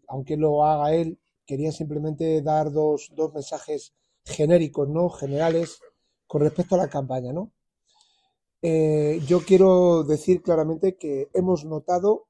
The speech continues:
según ha ido pasando los días de la campaña, eh, que la pulsión de cambio que hemos trasladado a la sociedad, que las, la, la ilusión y las ganas por cambiar nuestra tierra, por mejorar,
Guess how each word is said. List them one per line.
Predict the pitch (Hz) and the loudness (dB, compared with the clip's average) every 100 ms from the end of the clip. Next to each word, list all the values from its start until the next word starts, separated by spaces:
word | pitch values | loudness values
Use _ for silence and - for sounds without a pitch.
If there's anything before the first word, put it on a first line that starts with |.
| _ | _
según | - 143 151 156 | -12 -8 -6 -4
ha | 151 | -2
ido | 151 147 | -2 -2
pasando | 143 143 156 143 | -6 -8 -6 -4
los | 139 | -4
días | 139 143 | -4 -4
de | 139 | -4
la | 139 | -6
campaña, | 139 139 165 175 208 - _ _ _ _ _ _ _ - | -8 -6 -6 -4 -6 -8 _ _ _ _ _ _ _ -6
eh, | 147 143 139 139 | -2 -2 -4 -6
que | 147 | -4
la | 143 | -2
pulsión | 156 135 180 180 | -2 -2 0 0
de | 175 | 2
cambio | 175 196 175 151 135 127 _ - | 2 4 2 0 -2 -6 _ -6
que | 156 | -4
hemos | 170 170 | -4 -4
trasladado | 160 151 147 160 | -4 -4 -2 -2
a | 156 | -2
la | 143 | -2
sociedad, | 139 135 135 160 175 139 - _ _ _ _ _ _ _ | -6 -8 -4 -2 -2 -6 -16 _ _ _ _ _ _ _
que | - 151 | -6 -4
las, | 143 143 139 135 - - - | -2 -2 -2 -4 -8 -18 -10
la, | 147 147 147 - | -4 -4 -4 -2
la | 156 | 0
ilusión | 151 147 139 190 | 2 -2 0 2
y | 190 | 2
las | 190 143 | 2 0
ganas | 180 185 151 | 0 -2 -4
por | - 156 139 | -4 -6 -4
cambiar | 143 139 151 165 | -6 -4 -2 -2
nuestra | 165 139 139 | -4 -8 -8
tierra, | 139 170 156 139 131 _ _ _ | -4 -4 -2 -6 -10 _ _ _
por | - 151 | -4 -2
mejorar, | 147 - 143 165 165 139 | -2 -4 -2 0 -2 -4